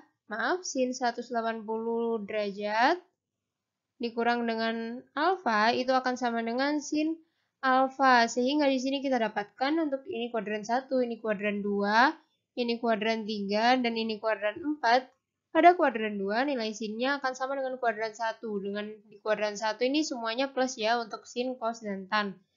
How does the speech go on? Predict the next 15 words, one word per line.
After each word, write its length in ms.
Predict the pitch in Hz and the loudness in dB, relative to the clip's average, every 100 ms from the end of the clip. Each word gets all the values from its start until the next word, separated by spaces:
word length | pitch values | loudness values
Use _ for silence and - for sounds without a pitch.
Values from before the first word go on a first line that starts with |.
| _ _ | _ _
Sehingga 880 | - 285 349 381 240 196 202 247 320 | -2 4 6 6 2 2 4 4 4
untuk 240 | 311 320 | 0 0
kuadran 320 | 285 254 269 | 2 4 2
dua, 480 | 269 302 254 262 302 311 _ _ _ | 2 4 6 8 6 2 _ _ _
untuk 320 | 262 254 254 | -4 -2 -2
yang 320 | 240 220 214 208 | -2 -4 -4 -2
plus 240 | 220 269 240 | 0 2 0
adalah 400 | 214 202 220 262 262 | -2 2 2 0 -2
hanya 320 | 226 220 226 233 | -6 -4 -2 2
yang 320 | 254 294 359 - _ _ _ | 2 2 0 -6 _ _ _
sin. 880 | - - 226 202 196 196 190 185 185 _ _ | -14 -6 -2 0 0 -2 -8 -12 -16 _ _
Nah, 480 | 226 220 214 214 208 | -6 -4 -2 -2 0
dari 240 | 208 214 | 0 -2
sini 320 | 214 240 285 | -2 0 0
kita 160 | 285 269 | 2 0